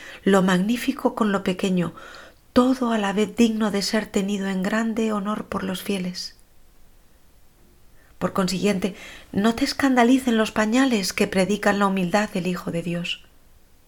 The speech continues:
No te turbe la pobreza del pesebre, que eligió por cuna el Rey de Reyes y Señor de los Ángeles.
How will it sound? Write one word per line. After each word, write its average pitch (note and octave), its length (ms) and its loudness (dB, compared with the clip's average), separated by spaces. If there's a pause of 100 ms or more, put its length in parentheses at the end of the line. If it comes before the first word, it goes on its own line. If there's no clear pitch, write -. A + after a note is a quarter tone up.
(760)
No F3 260 2
te G#3+ 140 -2
turbe A3 340 0
la F3+ 180 2
pobreza F3 440 -2
del F3 180 -4
pesebre, E3+ 540 -4 (840)
que - 120 0
eligió F3+ 440 0
por G3+ 280 -4
cuna B3+ 380 -2 (680)
el E3+ 140 0
Rey G#3+ 280 -2
de G#3 160 -2
Reyes G#3 560 -2
y F3+ 60 0
Señor F3 420 2
de E3 100 0
los D#3+ 220 -2
Ángeles. E3 640 -6